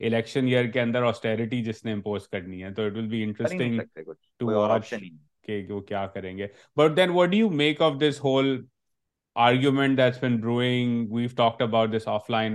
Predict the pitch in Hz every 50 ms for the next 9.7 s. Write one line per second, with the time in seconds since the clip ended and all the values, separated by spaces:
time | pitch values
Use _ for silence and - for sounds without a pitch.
0 | 107 104 101 107 117 120 120 120 117 113 110 107 107 104 101 - _ - 120 113
1 | 110 110 107 101 - - _ _ _ _ _ _ _ _ _ _ _ _ _ -
2 | 107 117 123 123 123 120 120 117 110 95 - 127 123 120 110 107 - 120 117 123
3 | 123 117 - 131 123 117 120 117 110 117 117 117 113 113 - 120 113 113 113 110
4 | 104 107 101 - 117 110 107 - 113 107 104 110 120 120 113 123 120 113 113 110
5 | 107 113 110 107 107 107 104 104 98 101 104 101 101 110 107 107 104 - - -
6 | 110 104 104 117 107 107 - 113 110 107 110 107 101 113 107 107 107 107 107 104
7 | 98 98 98 101 104 107 107 104 107 107 107 104 110 107 104 104 101 104 104 104
8 | 104 101 - - 113 107 101 98 - 107 107 104 101 - - 107 98 92 87 110
9 | 101 101 101 90 - - 110 107 107 104 98 95 -